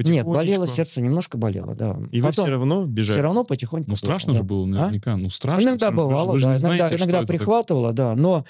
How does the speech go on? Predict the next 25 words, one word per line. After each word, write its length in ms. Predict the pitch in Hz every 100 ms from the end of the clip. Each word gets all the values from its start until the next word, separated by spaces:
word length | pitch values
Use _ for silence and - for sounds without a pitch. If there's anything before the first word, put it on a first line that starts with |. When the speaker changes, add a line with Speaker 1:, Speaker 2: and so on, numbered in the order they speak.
| - -
Speaker 1:
но 160 | 160 170
я 120 | 180
понял, 280 | 226 196 135
что 420 | - 151 143 139
если 320 | 147 143 147
бросить 360 | 139 147 143 147
бегать, 360 | 196 139 -
то 480 | 135 143 139 123 113
Speaker 3:
Еще 240 | 117 - 139
хуже 220 | 110 95
Speaker 1:
будет 280 | 156 143 -
еще 200 | 110 143
хуже. 400 | - 110 92 -
Во-первых, 440 | 110 117 127 110 110
организм 400 | 113 143 127 107
уже 120 | 113
не 100 | 110
переваривает. 520 | 113 110 101 98 101
Speaker 3:
Понятно. 380 | 127 170 135 120
Speaker 1:
Вот, 240 | 117 107
уже 180 | 110 107
стенки 400 | 101 135 117 107
сердца 380 | 104 120 - 117
уже 180 | 110 110
растянуты, 560 | 120 - 196 185 -